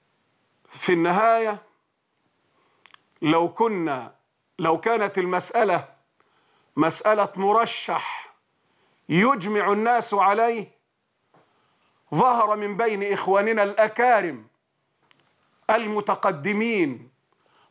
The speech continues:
ظهر من بينهم من هم أهل للثقة من فضل الله عز وجل، وكان ينبغي أن نساند واحدا منهم ممن نرى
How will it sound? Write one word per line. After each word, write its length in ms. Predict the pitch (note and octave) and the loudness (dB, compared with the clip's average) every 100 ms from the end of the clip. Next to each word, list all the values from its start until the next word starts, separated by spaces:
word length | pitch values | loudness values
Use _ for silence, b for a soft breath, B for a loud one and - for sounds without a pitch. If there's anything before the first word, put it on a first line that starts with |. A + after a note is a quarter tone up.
| C#3+ | -2
ظهر 440 | A3 B3 A3 G#3 | 2 2 2 0
من 180 | G#3 G3 | -2 -4
بينهم 640 | G3+ G3+ A3+ G#3 G3 F3+ - _ _ _ _ _ _ - | -4 -4 -2 -2 -4 -8 -16 _ _ _ _ _ _ -2
من 280 | F3+ G3+ F#3+ | 2 2 2
هم 280 | A3+ G#3+ A#3 | 2 2 2
أهل 240 | B3+ G#3 | 2 2
للثقة 840 | G3 F#3+ F#3+ F#3+ G#3+ G#3+ G3 F3+ - _ _ _ _ _ _ _ _ _ _ _ - | -4 -2 -4 -2 -4 0 0 0 -6 _ _ _ _ _ _ _ _ _ _ _ -2
من 160 | E3 | 0
فضل 340 | F#3+ A#3+ G#3 G3 | 0 0 -2 -4
الله 360 | F#3+ G#3+ F#3+ | 0 0 2
عز 240 | F3+ G3+ D3 | 0 0 0
وجل، 580 | F3 D#3+ G3 F#3+ D3 A2 _ _ _ _ _ _ _ _ _ _ _ | -2 0 0 0 -4 -14 _ _ _ _ _ _ _ _ _ _ _
وكان 380 | - D#3 G#3+ G#3 | -6 -2 0 0
ينبغي 720 | F#3+ F#3 F#3+ A3+ A3 F#3+ D3+ C3 _ _ _ _ _ _ _ _ _ _ _ _ _ _ _ _ - | 0 -2 0 0 0 -2 -12 -16 _ _ _ _ _ _ _ _ _ _ _ _ _ _ _ _ 0
أن 180 | F3 F3+ | 2 2
نساند 600 | F3+ A3 A#3+ A3+ G#3+ G3+ | 0 2 2 2 0 2
واحدا 600 | G#3 A#3+ C4 - A3 G#3+ | 4 4 2 -2 -4 -4
منهم 580 | G#3+ G3+ D3+ C#3 A#2 - _ _ _ _ _ _ _ _ | -2 -4 -6 -10 -12 -20 _ _ _ _ _ _ _ _
ممن 540 | F#3 C#4 C#4 A#3+ A3+ A3+ | 2 4 4 2 0 2
نرى 420 | A#3 G3+ C#3+ | 2 2 -2